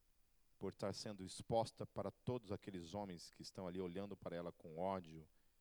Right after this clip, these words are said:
querendo matá-la por apedrejamento, ela ainda é deixada bem claro para ela o que ia acontecer com ela. Ela ia ser morta. Provavelmente essa mulher devia estar tremendo, gente,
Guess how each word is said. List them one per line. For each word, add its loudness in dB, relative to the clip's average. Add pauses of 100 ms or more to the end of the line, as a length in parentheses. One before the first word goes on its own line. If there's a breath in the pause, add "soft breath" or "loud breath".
(180)
querendo -6
matá-la -4 (760)
por -4
apedrejamento, -4 (580)
ela -2
ainda -2
é 0 (1120)
deixada -4
bem -8
claro -2
para -6
ela -10 (500)
o -12
que -10
ia -6
acontecer -12
com -16
ela. -14 (320)
Ela -8
ia -6
ser -10
morta. -14 (1700 soft breath)
Provavelmente -2
essa -6
mulher 0
devia -4
estar -6 (140)
tremendo, -4
gente, -16